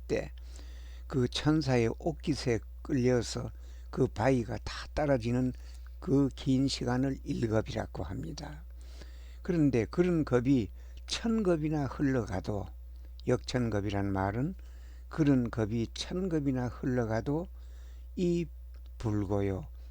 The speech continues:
이는 마-, 말리을 이자인데 어조사고, 불고요.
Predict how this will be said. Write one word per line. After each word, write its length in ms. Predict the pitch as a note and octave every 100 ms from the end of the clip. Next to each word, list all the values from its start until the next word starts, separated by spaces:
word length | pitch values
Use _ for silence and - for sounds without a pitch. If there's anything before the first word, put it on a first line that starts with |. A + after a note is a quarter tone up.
| -
이는 420 | G3 F3 D3 A2
마-, 160 | F2+ F#2 -
말리을 720 | - G#2 G#2+ B2 B2+ A#2+ A2
이자인데 580 | - B2 - G2+ G2 G#2
어조사고, 840 | - B2+ A#2+ A2 B2 G#2 G2 B2 G3 - - - - - - -
불고요. 680 | C#3 C#3+ C#3+ D3+ C3 G#2+